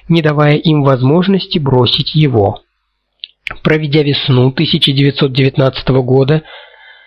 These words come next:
безвылазно в своей комнате, а лето на рыбалке в Мичигане,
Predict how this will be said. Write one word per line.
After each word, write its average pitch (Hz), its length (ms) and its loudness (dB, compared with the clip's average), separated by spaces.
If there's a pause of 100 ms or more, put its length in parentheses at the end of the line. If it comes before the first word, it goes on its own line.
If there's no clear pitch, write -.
(400)
безвылазно 156 680 0
в - 40 -10
своей 165 240 0
комнате, 180 760 0
а 165 120 0
лето 165 260 0
на 151 140 2
рыбалке 143 500 0
в - 20 0
Мичигане, 127 680 0